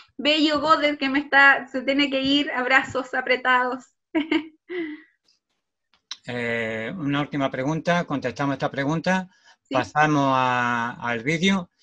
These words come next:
Speaker 2: hacemos un descansito de unos cinco minutos, al vídeo ese que yo te dije que dura unos cinco minutos, pasamos unos, a cinco minutos de descanso y nos tomamos un agua, tú bébete un,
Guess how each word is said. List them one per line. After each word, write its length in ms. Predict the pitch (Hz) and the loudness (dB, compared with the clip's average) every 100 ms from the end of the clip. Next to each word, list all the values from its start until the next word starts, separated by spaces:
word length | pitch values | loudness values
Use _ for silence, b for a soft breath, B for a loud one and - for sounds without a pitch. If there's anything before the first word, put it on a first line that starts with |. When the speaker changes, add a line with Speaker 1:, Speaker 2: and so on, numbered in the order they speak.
| b b _ | b b _
Speaker 2:
hacemos 420 | 139 127 156 156 | -4 -2 0 0
un 80 | 156 | 0
descansito 640 | 147 147 139 156 151 147 | -2 -2 -2 -2 -2 -2
de 80 | 135 | 0
unos 200 | 139 131 | 0 -2
cinco 240 | 147 143 139 | -4 -2 2
minutos, 520 | 147 175 175 208 190 - _ _ _ | 2 2 2 0 0 -6 _ _ _
al 140 | 131 135 | -2 0
vídeo 220 | 151 156 | 2 2
ese 140 | 156 | 2
que 100 | 143 | 0
yo 80 | 143 | 0
te 100 | 143 | 0
dije 200 | 135 139 | -2 -2
que 80 | 131 | -2
dura 180 | 135 139 | -2 0
unos 160 | 135 | -2
cinco 240 | - 139 139 | -2 -4 -2
minutos, 420 | 147 170 196 185 - _ _ | 0 -2 -4 -6 -10 _ _
pasamos 440 | - 120 156 151 147 | -8 -4 -2 0 2
unos, 400 | 143 147 143 135 b b b b | 0 0 -4 -8 b b b b
a 440 | 143 139 135 135 135 | -6 0 2 2 -2
cinco 260 | - 147 147 | -4 -4 -2
minutos 300 | 139 139 135 | -2 -2 -2
de 80 | 135 | -2
descanso 600 | - 170 170 208 196 - _ _ - | 0 -2 0 -2 -2 -6 _ _ -8
y 440 | 139 139 135 135 | -2 0 0 0
nos 160 | 131 131 | -2 -4
tomamos 460 | - 135 147 143 135 | -2 0 2 2 2
un 80 | |
agua, 400 | 160 165 170 165 | 2 4 4 2
tú 240 | - 151 147 | 2 2 4
bébete 440 | 147 147 143 143 | 4 2 0 0
un, 400 | 147 143 147 139 | 0 2 0 -2